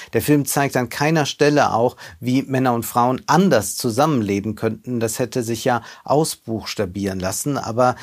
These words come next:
daran hat man kein Interesse, wie man überhaupt es mit einem zwar sehr bunten Film zu tun hat, der aber geprägt ist vor allem von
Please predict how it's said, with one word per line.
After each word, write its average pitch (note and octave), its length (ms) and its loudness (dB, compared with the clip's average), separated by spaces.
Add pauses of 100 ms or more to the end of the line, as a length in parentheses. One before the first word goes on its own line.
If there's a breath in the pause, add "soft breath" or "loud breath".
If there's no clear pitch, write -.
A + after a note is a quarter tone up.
(120 loud breath)
daran B2+ 460 0 (100)
hat B2+ 280 -4
man B2 260 -2
kein B2 240 -2
Interesse, B2 680 -2 (240 loud breath)
wie B2 80 -2
man B2+ 180 0
überhaupt A#2+ 440 0
es A2 260 -4 (200 loud breath)
mit A#2+ 140 -2
einem A#2+ 460 -2
zwar B2 280 0
sehr A#2+ 160 4
bunten C#3+ 480 0
Film B2 440 0 (140 loud breath)
zu - 160 -2
tun B2+ 360 -2
hat, - 300 -2
der A#2+ 180 2
aber A#2 260 2
geprägt C3 480 -2
ist B2 120 -4
vor - 160 0
allem B2 280 -2 (240 loud breath)
von A#2+ 340 0